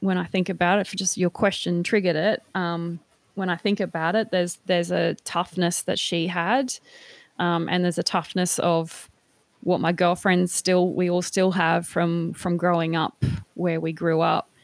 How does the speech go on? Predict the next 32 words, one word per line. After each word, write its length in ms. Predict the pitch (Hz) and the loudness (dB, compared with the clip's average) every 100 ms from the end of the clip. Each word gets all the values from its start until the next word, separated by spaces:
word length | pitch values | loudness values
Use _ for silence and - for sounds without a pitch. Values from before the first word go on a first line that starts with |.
| _ - _ _ - | _ -20 _ _ -2
Um, 680 | 175 170 160 160 160 165 165 _ _ _ _ _ _ - | 2 4 2 0 -2 -4 -6 _ _ _ _ _ _ -6
and 720 | 175 180 170 170 165 - - - _ _ _ | 0 2 2 0 -2 -4 -10 -16 _ _ _
yeah, 480 | 233 262 180 156 180 - | 2 4 4 2 -4 -8
so 200 | - 196 | -6 -2
I 120 | 185 | -2
think 480 | 185 226 190 - - | -2 -2 -2 -4 -4
there's 180 | - 185 | -2 0
definitely 560 | - 175 - - 185 180 | 0 -2 -2 -4 -2 0
that. 280 | 175 156 - | 2 0 0
And 200 | 185 190 | -2 0
then, 380 | 196 202 196 196 - _ _ _ _ _ _ _ _ _ _ _ _ _ _ _ _ _ _ | 2 2 2 -2 -6 _ _ _ _ _ _ _ _ _ _ _ _ _ _ _ _ _ _
yes, 680 | 269 294 277 277 262 - - | 2 6 8 6 4 0 -2
I've, 140 | 254 226 - | -2 -4 -14
<sighs> 120 | - | -6
uh, 40 | 175 226 208 196 196 254 | -2 -2 -2 -8 -4 -2
I'm, 140 | 254 | 2
I'm 80 | 254 | 2
just 180 | 247 302 | 0 0
trying 140 | 427 | 2
to 60 | 359 | 2
think 240 | - 247 | 2 2
of 300 | 247 214 190 - | 4 2 -2 -10
some 300 | - 220 202 - | -4 -2 -2 -6
leaders 640 | 185 202 214 208 208 196 196 | -2 2 4 4 2 0 -2
or 120 | 190 | 0
managers 420 | 185 180 180 185 | 0 0 -2 -2
that 100 | 180 | 0
I've 200 | 175 170 | 2 0
worked 400 | 175 175 175 - | 2 2 0 -6
for 720 | - - 180 170 147 - 175 - | -10 0 2 4 4 2 -2 -8
in 280 | 190 175 170 | -6 -4 -4
the, 100 | 170 | -6